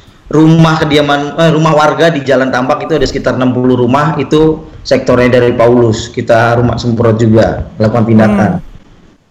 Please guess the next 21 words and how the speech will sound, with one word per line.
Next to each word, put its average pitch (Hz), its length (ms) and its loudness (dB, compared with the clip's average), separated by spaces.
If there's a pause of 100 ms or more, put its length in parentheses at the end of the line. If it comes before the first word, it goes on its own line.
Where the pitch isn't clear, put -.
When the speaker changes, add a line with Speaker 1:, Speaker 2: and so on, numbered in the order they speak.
(380)
Speaker 1:
Nah, 127 160 0
nanti 143 360 2
yang 190 120 2
hari 170 200 2
Senin 156 360 0
berjalan 147 520 0
itu 180 360 -2
kita 139 240 -4
mau 160 240 0
sekitar 143 420 -2
ada 139 460 0
delapan 139 400 -2
puluh 143 260 0
rumah 156 240 0
di 131 300 0
daerah 123 340 0
Pamulang, 127 840 -2
pos 120 160 -10
pelkesnya, 123 960 -2 (640)
eh, 127 360 2
Karunia. 147 680 0